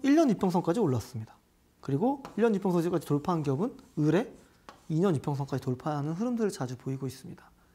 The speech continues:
이런 것들을 공부를 하실 필요가 있다라는 거, 거래량도 지금 계속 실리고 있다라는 거 보실 필요가 있고,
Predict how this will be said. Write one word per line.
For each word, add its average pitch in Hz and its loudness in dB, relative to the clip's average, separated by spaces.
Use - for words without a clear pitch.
이런 208 0
것들을 240 0
공부를 143 -2
하실 220 -2
필요가 160 2
있다라는 110 -2
거, 139 -2
거래량도 277 4
지금 202 0
계속 - -2
실리고 180 0
있다라는 135 0
거 165 -2
보실 143 -6
필요가 139 -4
있고, 247 -4